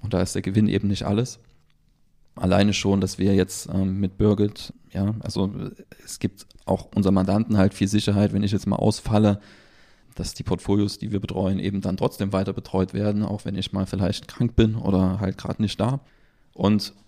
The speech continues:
ja, ich bin einfach glücklich, den Weg gegangen zu sein, eingeschlagen zu haben. Deswegen kann ich das auch nur jedem empfehlen.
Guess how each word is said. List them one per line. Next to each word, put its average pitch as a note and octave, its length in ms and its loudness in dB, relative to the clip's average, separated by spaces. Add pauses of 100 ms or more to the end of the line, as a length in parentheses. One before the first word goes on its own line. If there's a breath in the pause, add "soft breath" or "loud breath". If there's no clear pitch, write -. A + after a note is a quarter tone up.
(760)
ja, G2 220 0 (240)
ich - 180 -10
bin F#2+ 100 0
einfach F#2 220 0
glücklich, G#2 300 -2
den F#2+ 160 0
Weg F#2+ 100 2
gegangen F#2 280 0
zu G#2+ 140 -4
sein, F#2+ 240 0
eingeschlagen F#2 480 0
zu F2+ 160 -6
haben. G2 180 -2
Deswegen G2 320 -4
kann G2 140 -4
ich F#2+ 100 -2
das G2+ 160 -6
auch G2 140 -8
nur G2 80 0
jedem G2+ 260 0
empfehlen. G#2+ 440 -2